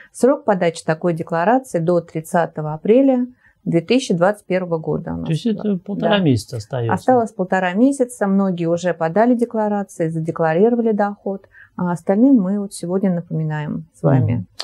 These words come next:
Speaker 2: Да,
Speaker 1: что надо
Speaker 2: давайте.
Speaker 1: подать эту декларацию.
Speaker 2: А если этого не сделать до тридцатого апреля?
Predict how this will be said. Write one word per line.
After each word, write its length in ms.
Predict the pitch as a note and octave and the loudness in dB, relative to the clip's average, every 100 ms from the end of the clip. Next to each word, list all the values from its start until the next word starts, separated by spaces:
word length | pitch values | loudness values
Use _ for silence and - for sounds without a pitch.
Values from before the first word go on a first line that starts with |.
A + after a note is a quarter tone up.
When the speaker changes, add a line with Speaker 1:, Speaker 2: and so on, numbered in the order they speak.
| - | 0
Speaker 2:
Да, 100 | D#3 | 2
Speaker 1:
что 80 | F#3 | 4
надо 100 | A#3+ | 6
Speaker 2:
давайте. 180 | C4 G#3 | 4 2
Speaker 1:
подать 280 | E3+ G3+ G#3 | 0 0 -2
эту 200 | F#3 F#3 | -4 -6
декларацию. 720 | D#3+ D#3+ D#3 D3+ - - - - _ _ _ _ - - | -8 -6 -6 -6 -10 -14 -18 -18 _ _ _ _ -16 -4
Speaker 2:
А 100 | - | 4
если 240 | F3+ G#3+ G#3+ | 6 6 4
этого 140 | F3+ | 4
не 120 | F#3 | 4
сделать 380 | D#3+ C3+ C3 D3+ | 4 4 2 0
до 260 | F3 C#3+ D#3+ | -2 0 0
тридцатого 540 | D#3+ D#3 E3+ D#3+ E3 | -2 -2 -2 0 -2
апреля? 400 | D#3+ E3 D#3+ D#3 | -4 -2 -4 -4